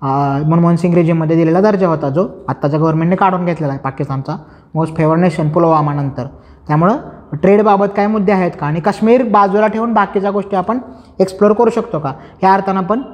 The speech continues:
अ, foreign पॉलिसीचं understanding आहे का? इंडस वॉटर ट्रीटी आहे समजा, मग world बँकेने केलेली, प्रिलिमला विचारून राहिला प्रश्न आहे आपल्याला,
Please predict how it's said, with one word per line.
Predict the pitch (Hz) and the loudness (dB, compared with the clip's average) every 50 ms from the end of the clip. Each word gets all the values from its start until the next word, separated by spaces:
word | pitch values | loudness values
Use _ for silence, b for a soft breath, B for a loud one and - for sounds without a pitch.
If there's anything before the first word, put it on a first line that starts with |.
| - - | -12 -10
अ, | 147 143 - | -8 -6 -2
foreign | - 180 175 180 175 | -2 0 0 0 0
पॉलिसीचं | 180 175 170 160 - 170 185 | 0 0 0 0 0 0 0
understanding | 180 175 175 170 - 185 175 180 185 196 | 2 2 0 0 0 0 0 2 2 2
आहे | 185 170 156 | 2 0 0
का? | 151 143 127 127 B B B B B B - | -4 -6 -8 -10 B B B B B B 0
इंडस | 190 196 202 202 - 220 | 4 4 4 4 4 2
वॉटर | 214 - 220 214 | 2 2 2 0
ट्रीटी | 202 220 220 202 214 180 | 2 2 2 2 2 0
आहे | 160 | 0
समजा, | - 160 143 135 127 127 - - - - - - | 0 -2 -4 -4 -6 -8 -10 -14 -20 -20 -12 -10
मग | 143 139 143 143 139 | -8 -8 -6 -4 -2
world | - 214 233 233 | 0 2 2 2
बँकेने | 175 165 160 151 160 165 | 2 0 0 0 -2 0
केलेली, | 170 196 190 180 156 151 | 2 4 4 4 4 2
प्रिलिमला | 151 160 165 170 165 165 175 175 | 0 0 0 0 0 0 0 -2
विचारून | 180 180 185 175 175 | -2 -2 -2 -2 0
राहिला | 175 175 175 180 | 0 0 2 0
प्रश्न | 180 208 202 - - | 0 -2 -4 -6 -4
आहे | 151 151 | -4 -4
आपल्याला, | 143 147 135 131 135 | -2 -4 -4 -6 -6